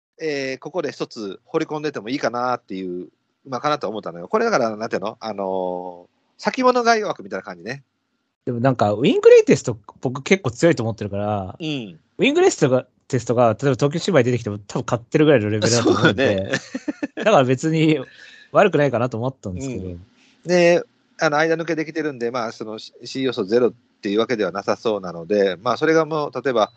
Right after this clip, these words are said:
Speaker 1: 量とかでっていうふうに勝ってるんであれば、まあ、ここでも通用してもいいのかなとも思ったので、まあ、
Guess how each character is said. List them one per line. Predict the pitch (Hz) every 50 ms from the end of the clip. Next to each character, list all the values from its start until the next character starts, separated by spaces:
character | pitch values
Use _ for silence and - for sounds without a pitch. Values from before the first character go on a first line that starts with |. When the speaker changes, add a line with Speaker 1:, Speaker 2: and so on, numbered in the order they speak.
| _ _ _ _ _ _ _ -
Speaker 1:
量 | - 156 180 165 143
と | - 107
か | - 98
で | 92
っ | 87
て | - _ - 98
い | 104 104
う | 107 104
ふ | 104
う | 120
に | 98 98
勝 | - - 117 110
っ |
て | - 156
る | 165 190
ん |
で | 180 190
あ |
れ | 220 254
ば、 | 320 190
ま | 156 123
あ、 |
こ | - 117 110
こ | 123
で | 127
も | 107 98 -
通 | - 104
用 | 98 92
し | -
て | 113
も | 98 98
い |
い | 101
の | 92 82
か | 95
な | 92 92 90
と | -
も | 87 87
思 | 92 101 104 95
っ | _
た | 85 82
の | 78 78
で、 | 82 95 90 87 82 - _ _ _ _ - - - - - - - - - _
ま | - 226 139 101 98
あ、 | - -